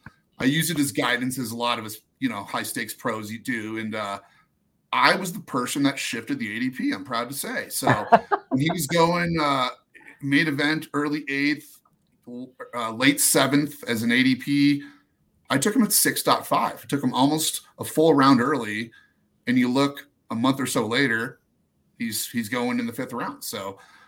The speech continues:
Speaker 1: I like to be a shifter in A D P, and this, this time I certainly was.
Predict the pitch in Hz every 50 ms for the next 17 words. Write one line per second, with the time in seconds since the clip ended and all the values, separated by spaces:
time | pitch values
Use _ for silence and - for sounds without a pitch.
0 | _ _ - - 127 131 135 151 151 - 156 139 151 143 135 - - - 156 139
1 | 139 - 147 135 127 127 127 120 123 117 101 - 127 117 110 110 107 104 104 104
2 | 107 _ - - - 127 127 - - - 123 117 - - 117 113 107 104 - -
3 | 120 101 95 98 101 107 107 92 - - - -